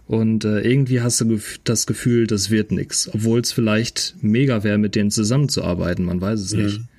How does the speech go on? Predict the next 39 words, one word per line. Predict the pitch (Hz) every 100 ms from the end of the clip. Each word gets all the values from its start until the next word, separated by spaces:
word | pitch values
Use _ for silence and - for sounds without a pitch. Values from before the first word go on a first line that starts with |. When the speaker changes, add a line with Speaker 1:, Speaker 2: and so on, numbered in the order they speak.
| _
Speaker 2:
Ja, | 120 127
es | 135
halt | 127
auch, | 120 131
geht | 120 127
so | 139
ein | 127
bisschen | 131 147 131
in | 123
die | 120
Richtung, | 131 - 123 123 120 - - - -
ähm, | 107 107 107 107
Etikette | - - 123 - 135 123 90
halt, | 90 -
ne? | 120 143 131
Aber, | 107 104 107
Speaker 1:
Mhm. | 110 127 151 -
Speaker 2:
also | 113 117
was | 123
ich | 156 -
mich | 175
halt | 151 135
ges-, | 151 151
gestern | 147 151 151
wirklich | 139 147 139
den | 120
ganzen | 123 127 147
Tag | 139 123
dann, | 123 120 123
äh, | 117 110 110 110
äh, |
gefragt | - 120 - 110 127 -
hab, | 113 - _ - - _
war | 110 120
so | 123
ein |
bisschen | 123 135
dieses | 113 110 107
Thema, | - 123 120 120 120